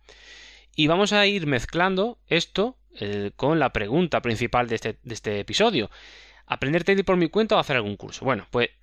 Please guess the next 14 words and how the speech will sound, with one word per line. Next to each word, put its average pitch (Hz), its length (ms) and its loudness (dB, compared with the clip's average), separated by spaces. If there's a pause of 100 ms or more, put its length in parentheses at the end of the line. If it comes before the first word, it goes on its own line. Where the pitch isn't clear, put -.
(200)
primero 208 280 2
el 123 140 -2
tiempo. 98 440 -10 (680)
El 151 160 0
tiempo 226 500 -2
es 147 180 -2
algo 175 280 0
que 123 100 -2
muchas 131 380 -2
veces 147 420 -4
no 117 140 -2
le 113 60 0
echamos 107 340 -4
cuenta, 160 440 -2